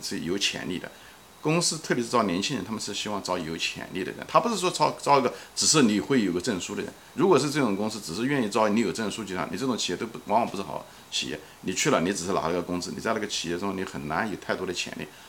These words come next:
好的公司实际上找有潜力的公司，所以呢，你对一个年轻人，你要找的有潜力的公司，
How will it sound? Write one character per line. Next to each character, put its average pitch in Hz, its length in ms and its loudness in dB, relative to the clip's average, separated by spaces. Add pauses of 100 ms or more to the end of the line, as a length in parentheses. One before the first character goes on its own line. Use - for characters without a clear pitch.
好 110 240 6
的 131 80 8
公 156 160 2
司 156 160 -2
实 - 80 -2
际 135 60 2
上 113 120 4
找 87 160 2
有 87 140 2
潜 69 240 -4
力 80 80 -2
的 73 80 -6
公 78 160 -8
司， - 160 -8 (340)
所 104 140 -2
以 - 20 4
呢， 104 120 4 (240)
你 - 100 -8
对 147 160 4
一 120 60 6
个 120 40 8
年 101 160 4
轻 117 160 2
人， 101 80 0
你 90 60 0
要 101 80 6
找 82 160 2
的 90 60 2
有 87 120 2
潜 - 300 0
力 95 80 2
的 90 80 -2
公 107 240 -2
司， 127 180 -2